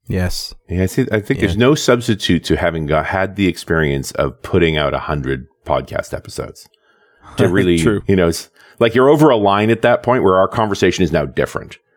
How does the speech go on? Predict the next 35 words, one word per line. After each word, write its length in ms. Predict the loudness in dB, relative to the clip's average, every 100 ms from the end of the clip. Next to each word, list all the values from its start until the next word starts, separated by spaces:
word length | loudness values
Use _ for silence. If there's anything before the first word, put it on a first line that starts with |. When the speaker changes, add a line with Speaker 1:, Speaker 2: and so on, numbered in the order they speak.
| _ _ _ -10
Speaker 2:
um, 120 | -4 -2
Speaker 1:
Mm-hmm. 100 | 0
Speaker 3:
Yep. 40 | 0
Speaker 2:
about 280 | 0 -4 -8
how, 300 | -6 -4 -2 -4
how 120 | -4
you 180 | -2 -4
think 240 | -2 -2 -2
about 200 | -2 -2
creating 360 | -2 -2 -2 -4
content 440 | -6 -4 -6 -6
and 160 | -6 -4
that 160 | -4
routine 560 | -4 -4 -6 -6 -6 -6
generation 380 | -6 -6 -6 -4
process. 280 | -4 -4 -2
And 80 |
you 100 | 0
started, 520 | 0 0 2 2 0 -4 _ _ _ _ _ -4
I 40 |
mean, 120 | 0 2
a 40 |
long 220 | 2 0
time 260 | 0 -2 -4
ago. 460 | -6 -6 -6 -8 -8
Ruby, 420 | 0 2 4 4
wasn't 280 | 2 0 2
that 120 | 0
your 100 | 0
first 240 | -2 -2 -2
show? 460 | -2 -2 -2 -8 _
Was, 200 | -6 -6 -8
was 180 | -6 -4
Ruby 260 | 0 0 2
related 460 | 2 2 0 -2